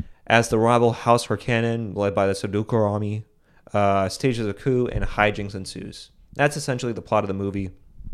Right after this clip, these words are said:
If you guys don't know it, uh, yeah, I know it's a lot to take in 'cause it's very sci-fi-y. It's, it's actually sci-fi, so it's very hard to, like, get in the names and whatnot. But just understand that it's basically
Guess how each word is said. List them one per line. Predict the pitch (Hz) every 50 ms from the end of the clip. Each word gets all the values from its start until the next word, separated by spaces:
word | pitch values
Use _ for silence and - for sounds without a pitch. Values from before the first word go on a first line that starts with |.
| - - - - - - - - - - -
If | 127 113
you | 110
guys | 120 117 110 -
don't | 110 104 104
know | 104 104 104
it, | 101 101 95 - - - - - - - - - -
uh, | 104 107 104 101 98 98 98 95 95 - - - _ _ _ _ _ -
yeah, | - 120 110 101 95 - - - - - -
I | 143
know | 139 139 139 135
it's | 131 -
a | 131
lot | 127 127 120 -
to | 127
take | - 127 120 117
in | 120 117 117 113 107
'cause | 101 95 92
it's | 95 -
very | - 104 101 98
sci-fi-y. | - - 98 95 95 - - 98 95 95 98 98 95 - - - -
It's, | - - - - - - - - - - - - -
it's | - - 135 - -
actually | 113 107 - 113 98
sci-fi, | - - 98 98 - - 98 95 90 - - - - - - - -
so | - - - 113 107 104 104
it's | 101 95 117 120 - -
very | - - - - - 139 135 123 123
hard | - - 120 - -
to, | 113
like, | 104 107 104 98 95 - -
get | - 113 110
in | 110 107
the | 98
names | 101 104 104 104 104 110
and | 104 101
whatnot. | 98 98 101 98 98 92 87
But | 123 117 -
just | - 147 -
understand | 135 120 110 - - 110 110 110
that | 104
it's | 101 -
basically | - 151 143 143 - 139 123 117 - -